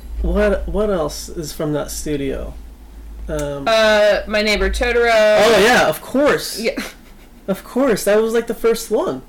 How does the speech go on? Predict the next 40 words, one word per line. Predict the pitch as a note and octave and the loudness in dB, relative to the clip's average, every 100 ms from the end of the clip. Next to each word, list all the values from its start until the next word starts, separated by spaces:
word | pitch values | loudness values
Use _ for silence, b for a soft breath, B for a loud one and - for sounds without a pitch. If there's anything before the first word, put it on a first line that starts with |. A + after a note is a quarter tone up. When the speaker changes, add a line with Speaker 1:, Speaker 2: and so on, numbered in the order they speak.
| - D#3 | -14 -4
Speaker 1:
right? | G3+ D#4 - - | -2 -2 -6 -6
Speaker 2:
I | |
think | B3 C5 C#4+ | -2 -2 -2
it | |
was, | G#3+ C4+ G#3 G#3 | 0 0 0 -2
Speaker 1:
The | - | 0
Speaker 2:
yeah. | B3 | 2
Speaker 1:
first | G3+ - | 0 2
one, | G#3 G3+ | 2 2
and | F#3 | 2
then | F#3 F3+ | 2 0
Princess | G3 G3 G3+ | -2 -4 -4
Mononoke. | G#3 G3+ F#3 E3 E3+ F3+ F#3+ - - - A3+ | -2 0 0 -2 -4 -4 -6 -14 -20 -18 -12
Speaker 2:
And | A3+ | -8
the | G#3 | -6
Speaker 1:
I | |
remember. | D#3 D#3 D#3+ | -4 -6 -8
Speaker 2:
Kiki's | A3 G#3+ G#3+ G#3 | -8 -8 -8 -6
Speaker 1:
Kiki's | F3+ | -6
Speaker 2:
was | - | -6
Speaker 1:
Delivery | D#3 D#3 F#3+ | -6 -4 -2
Speaker 2:
pretty | F#3 F#3 | -2 -4
Speaker 1:
Service, | D3+ D#3+ | -6 -8
Speaker 2:
soon | - - | -6 -6
Speaker 1:
yeah. | F#3 | -6
Speaker 2:
after | F#3+ F#3+ | -6 -6
that, | F#3 F3+ - | -6 -8 -8
yeah. | G3+ A#3 - | -8 -8 -6
Speaker 1:
Uh, | E3 D3+ D3+ D3 | -2 0 2 2
Speaker 2:
There's | G#3+ G#3+ G#3 | 2 0 -4
Grave | G#3 | -2
of | G#3+ | 2
the | F#3+ | 4
Speaker 1:
Howl's | G3 G3 | 2 2
Speaker 2:
Fireflies. | G3+ G3+ A3 A3+ A#3 A#3 | 0 0 0 -2 -2 0
Yeah, | B3 G3+ | -2 0
Howl's | A3 A3 | 0 -2
Moving | A3+ A#3+ B3 | -4 -6 -4
Castle. | G#3+ G3+ G#3+ G#3 G#3+ | -4 -2 -2 0 2
Speaker 1:
Yeah. | D#3 | 0